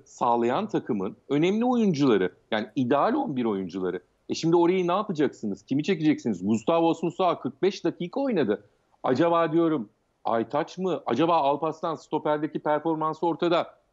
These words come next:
O orta sahada fena oyuncu değildir bak. Bak ben Alparslan'ı hani ya kimsin kardeşim sen pro lisansın mı var? Yani sen sonuçta bir yorumcusun veya işte sen bir spor medyası çalışanısın diyebilir Torrent bana.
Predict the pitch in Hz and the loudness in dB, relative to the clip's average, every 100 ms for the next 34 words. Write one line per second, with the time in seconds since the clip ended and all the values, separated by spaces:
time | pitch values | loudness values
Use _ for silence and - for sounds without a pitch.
0 | _ 139 139 123 123 175 170 170 180 170 | _ -2 0 0 0 -2 0 0 0 -2
1 | - 135 151 175 170 160 160 226 233 135 | -2 -4 0 0 0 -2 -2 -2 0 0
2 | 101 90 _ 135 - 131 196 - 139 151 | 0 -4 _ -4 -4 -4 -4 -2 -4 -2
3 | 185 - 202 156 226 _ _ _ _ - | -4 -4 -4 -4 -8 _ _ _ _ -10
4 | 170 143 - _ _ _ - 117 117 - | -8 -8 -10 _ _ _ -8 -4 -4 -4
5 | 160 - 131 143 131 127 113 139 117 135 | -6 -4 -2 -2 -2 -4 -4 -4 -2 0
6 | 139 - 131 120 151 143 127 101 127 95 | 0 0 -2 -2 -2 0 0 0 -4 -4
7 | - 131 117 - 147 104 - 123 127 117 | -4 -4 -4 -4 -4 -4 -2 0 2 0
8 | - 95 135 147 131 120 120 117 117 117 | -2 0 2 4 2 -2 -2 0 2 2
9 | 107 - - 127 117 - 143 156 170 170 | 0 -4 -2 0 0 0 0 0 2 0
10 | 170 147 135 113 123 113 135 131 135 165 | -2 0 0 2 0 0 2 4 4 4
11 | 190 185 139 107 - 101 90 | 2 2 2 0 -2 -10 -10